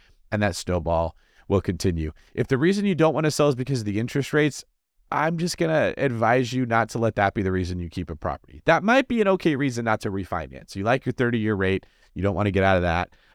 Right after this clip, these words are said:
But selling a property and reinvesting your proceeds into something bigger and better with a value add component in a better location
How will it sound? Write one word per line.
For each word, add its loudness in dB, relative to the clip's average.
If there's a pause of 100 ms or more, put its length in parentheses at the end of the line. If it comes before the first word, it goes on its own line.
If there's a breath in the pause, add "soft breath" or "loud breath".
(100)
But 2 (200)
selling 0
a 2
property 2
and 0
reinvesting 2
your 0
proceeds 0
into -4
something -4
bigger 2
and -4
better 2
with -4
a -2
value 2
add 2
component -4
in 2
a 2
better 2
location -2